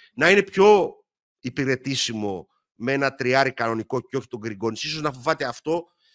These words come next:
γιατί έχει, θα έχει πρόβλημα στο rebound και το καθεξής. Γιατί νομίζω ότι στο, στο διάστημα που το χρησιμοποίησε, είχε λίγο ένα πρόβλημα στο αμυντικό rebound.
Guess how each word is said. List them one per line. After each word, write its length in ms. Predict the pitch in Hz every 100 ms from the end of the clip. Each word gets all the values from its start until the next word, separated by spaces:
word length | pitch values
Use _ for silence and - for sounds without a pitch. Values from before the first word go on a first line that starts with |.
| _
γιατί 320 | _ 139 139 151
έχει, 120 | 147
θα 100 | 156
έχει 120 | 139
πρόβλημα 240 | 131 151 135
στο 100 | 127
rebound 260 | 113 143 135
και 60 | -
το 80 | 120
καθεξής. 320 | 113 110 110
Γιατί 180 | 110 - - _ _ -
νομίζω 320 | 113 123 127
ότι 100 | -
στο, 180 | - 104
στο 120 | 101 -
διάστημα 280 | 123 123 107
που 80 |
το 0 |
χρησιμοποίησε, 560 | - - 107 123 123 120 _ _ _ _ _
είχε 240 | - 123 117
λίγο 160 | 113
ένα 120 | 113
πρόβλημα 260 | 107 113 104
στο 100 | 104
αμυντικό 300 | 95 85 92
rebound. 240 | 80 78